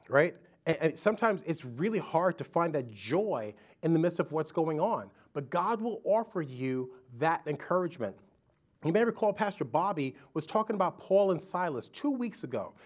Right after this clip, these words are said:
And, and just to give a backstory, in case you weren't here, a quick recap.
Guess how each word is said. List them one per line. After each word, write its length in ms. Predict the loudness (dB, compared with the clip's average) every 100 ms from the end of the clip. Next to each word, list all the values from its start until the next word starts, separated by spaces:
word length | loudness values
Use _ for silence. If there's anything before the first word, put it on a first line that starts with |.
| -20 -4
And, 140 | 2 4
and 160 | 4
just 140 | 0 0
to 40 |
give 140 | 2 2
a 40 |
backstory, 440 | 4 0 0 0 0
in 80 |
case 220 | 2 -2 2
you 60 |
weren't 160 | 0 2
here, 140 | 2
a 60 | 4
quick 180 | 2 2
recap. 420 | -2 0 0